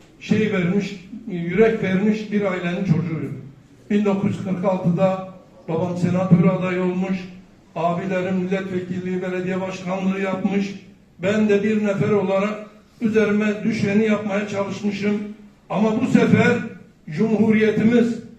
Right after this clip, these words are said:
ülkemiz tehlike altında.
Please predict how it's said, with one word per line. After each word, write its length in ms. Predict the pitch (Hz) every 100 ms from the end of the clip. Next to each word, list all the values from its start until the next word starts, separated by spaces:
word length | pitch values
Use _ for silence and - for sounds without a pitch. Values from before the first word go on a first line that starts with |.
| - _
ülkemiz 840 | 190 208 - - 214 240 254 - - - - -
tehlike 480 | 202 214 226 - 240
altında. 600 | 233 196 196 185 - -